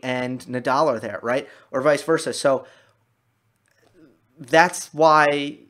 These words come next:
you know, the Big Four was so deep and so consistent that they really hogged all the major titles, of course. So if your options, and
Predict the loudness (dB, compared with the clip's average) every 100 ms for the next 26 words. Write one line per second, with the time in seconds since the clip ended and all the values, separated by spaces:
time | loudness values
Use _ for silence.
0 | _ -4 -2 -2 0 -2 -2 0 4 4
1 | 2 -2 0 0 -2 -2 -2 -6 -12 -8
2 | -4 -4 -4 -10 -6 -6 -6 -6 -8 -12
3 | -20 _ _ -6 0 2 2 -2 -6 -4
4 | -4 0 0 0 0 0 0 0 -6 -20
5 | _ _ 0 0 0 -4 -8 -12 -12 -12
6 | -12 -14 -16 -6 0 0 -2 -6 -2 0
7 | -2 -4 -12 -20 -20 _ _ _ _ _
8 | _ _ _ _ _ _ -6 -6 -8 0
9 | 6 8 6 4 -2 -2 -2 -6 -4 -4
10 | -2 -4 -8